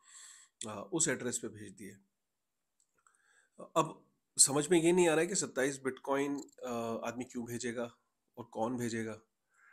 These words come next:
भेजना ही था तो अगर सेलिब्रेशन के तौर पे as a token of appreciation तो एक Bitcoin भेज देता। मतलब सत्ताईस Bitcoin, मतलब वन मिलियन यू एस डॉलर भेजना, मतलब,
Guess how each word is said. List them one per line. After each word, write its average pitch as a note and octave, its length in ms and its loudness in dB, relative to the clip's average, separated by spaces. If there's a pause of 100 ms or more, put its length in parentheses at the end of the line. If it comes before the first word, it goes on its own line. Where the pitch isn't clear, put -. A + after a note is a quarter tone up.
(260)
भेजना B2 360 2
ही D3+ 60 4
था D3 140 0
तो C#3+ 260 -2
अगर B2+ 240 -2
सेलिब्रेशन B2+ 640 -2
के B2 80 -6
तौर A#2 300 -2
पे A#2+ 240 -2
as A#2+ 60 -6
a B2+ 40 -6
token A#2 420 -6
of A#2 120 -8
appreciation A#2 640 -4
तो G#2+ 100 -10
एक B2 220 -4
Bitcoin B2 400 -6
भेज A2 160 -6
देता। G#2 240 -12
मतलब A2+ 220 -12
सत्ताईस B2+ 500 -6
Bitcoin, C3 580 -8
मतलब A#2+ 320 -10
वन B2+ 160 -2
मिलियन B2+ 420 -4
यू A#2+ 160 -8
एस B2+ 180 -6
डॉलर A#2 200 -8
भेजना, A2+ 500 -10
मतलब, B2 280 -12